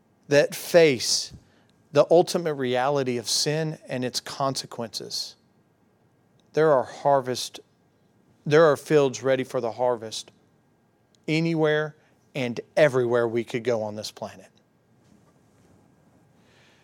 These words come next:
In Hebrews chapter nine, verse twenty-seven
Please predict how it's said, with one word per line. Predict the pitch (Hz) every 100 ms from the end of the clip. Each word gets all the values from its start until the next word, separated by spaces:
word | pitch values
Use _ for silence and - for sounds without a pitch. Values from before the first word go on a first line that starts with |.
| _
In | 156
Hebrews | 156 214 196 151
chapter | - 160 156
nine, | 143 180 170
verse | 156 -
twenty-seven | 160 151 131 185 202 151 107